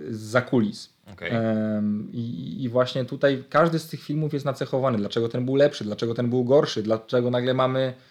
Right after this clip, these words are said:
Speaker 1: pięciu Batmanów czy trzech Jokerów równocześnie. I, i właśnie tutaj jest pierwsza taka historia zakulisowa, czyli chęć przekucia tego sukcesu Batmana i pójścia dalej, pójścia jeszcze w trochę większy mrok, dlatego pojawił się Zack Snyder. Producentem i scenarzystą w ogóle Man of Steel,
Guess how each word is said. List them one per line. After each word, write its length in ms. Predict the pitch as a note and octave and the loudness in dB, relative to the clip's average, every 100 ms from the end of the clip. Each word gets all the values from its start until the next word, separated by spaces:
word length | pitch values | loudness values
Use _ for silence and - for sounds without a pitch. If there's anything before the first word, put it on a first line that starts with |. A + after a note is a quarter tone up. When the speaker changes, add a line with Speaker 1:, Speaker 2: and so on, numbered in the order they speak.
| _ _ - | _ _ 0
Speaker 1:
pięciu 260 | C#3 C#3+ | 0 4
Batmanów 540 | C3+ B2+ D3+ E3+ C#3+ - | 4 4 4 4 2 0
czy 100 | B2 | -4
trzech 240 | - C3 | 2 2
Jokerów 460 | B2 C#3+ D#3+ C#3+ B2+ | 2 4 4 4 2
równocześnie. 640 | B2+ B2 C3+ D3+ - C3 - - | -2 0 2 2 0 -4 -6 -10
I, 260 | D3 C#3 | -8 -4
i 40 | C3+ | 0
właśnie 280 | D3 - | 0 0
tutaj 240 | C3+ - C#3+ | -6 0 0
jest 200 | C#3 - | 0 -2
pierwsza 260 | D#3 D3+ | -2 -2
taka 200 | C#3 C#3 | -4 -4
historia 240 | B2+ C#3+ C#3 | -4 0 2
zakulisowa, 480 | B2+ C3 A#2 D3 D3 | 2 0 2 2 2
czyli 340 | C3 B2 A#2 - _ | 0 -4 -6 -12 _
chęć 380 | - D3 D3 - - - | 0 2 2 0 -6 -6
przekucia 440 | C#3 - E3+ D#3 | -2 0 2 4
tego 200 | C3+ B2+ | 4 2
sukcesu 380 | B2+ A#2+ C#3 C3 | 0 -4 -6 -2
Batmana 540 | A#2 - B2+ D3 G#3 - _ _ - | -2 0 0 2 0 -4 _ _ -4
i 80 | |
pójścia 340 | - E3+ E3+ D3+ | 0 2 4 4
dalej, 380 | C#3 D3+ C3 A2+ | 4 6 4 2
pójścia 320 | C3+ B2+ C3+ | -2 -2 0
jeszcze 240 | B2+ - | 0 -2
w 40 | B2 | -2
trochę 260 | B2+ C3 | 0 0
większy 400 | A#2 C#3 C3+ - | 2 2 2 0
mrok, 220 | A2 G#2 | 0 -2
dlatego 300 | G2+ G#2+ A#2 | -4 -4 -2
pojawił 260 | A2+ A#2 A#2 | 0 2 0
się 120 | A#2+ | -2
Zack 180 | A#2 A#2+ | -4 -4
Snyder. 440 | C#3 C3+ A#2 G#2 - _ _ _ _ | 0 2 2 0 -8 _ _ _ _
Producentem 720 | C3+ B2 A#2+ D3+ D#3 D3+ D3 | -2 -2 2 2 4 4 2
i 80 | C#3+ | 0
scenarzystą 580 | - C3+ C3 G3 C#3 A#2 | -4 0 0 2 2 2
w 40 | |
ogóle 240 | A2 A#2 A#2 | 2 2 2
Man 140 | A#2+ | 2
of 140 | A#2 | 0
Steel, 340 | - B2 B2+ | -2 -2 0